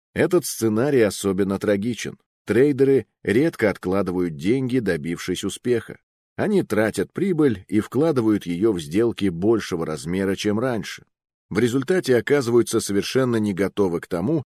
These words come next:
что их рыночное преимущество исчезает. Такие люди не подготовлены к трейдингу ни психологически, ни эмоционально, ни финансово.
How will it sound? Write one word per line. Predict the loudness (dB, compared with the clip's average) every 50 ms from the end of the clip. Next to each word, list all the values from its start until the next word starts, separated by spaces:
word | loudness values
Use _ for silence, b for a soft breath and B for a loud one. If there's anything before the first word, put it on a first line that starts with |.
| _
что | -8 0 2 4
их | 4 4 2 0
рыночное | 0 2 2 2 0 -2 -4 -2 -2 0 0 0
преимущество | 0 0 0 0 0 -2 -2 -4 -4 -4 -6 -6 -4 -4 -2 -2 -2
исчезает. | -2 -4 -4 -4 -4 -2 -2 -2 -2 -2 -6 -10 _ _ _ _ _ _ _ _ _ _ _
Такие | 0 0 0 2 2 2 4
люди | 4 4 2 2 2 0
не | 0 0 0
подготовлены | 0 0 0 2 0 0 2 4 4 4 4 4 0 0 -2 -2
к | -4 -4
трейдингу | -2 2 4 4 4 2 2 -2 0 0 0 0 0 0 _ _ _
ни | -2 -2 -2
психологически, | -2 -2 -4 -6 -4 -2 -2 -2 -2 -4 -6 -8 -8 -6 -6 -8 -8 -6 -4 -4 -4 -4 -6 _ _ _
ни | -4 -2 -2 -2 -2 -2
эмоционально, | -2 -2 -2 -2 -2 -2 -4 -2 -2 -2 -2 -2 -2 0 0 0
ни | 0 0 -2
финансово. | -2 -2 -4 -2 -2 -4 -4 -6 -8 -10 -10 -12 -12 -14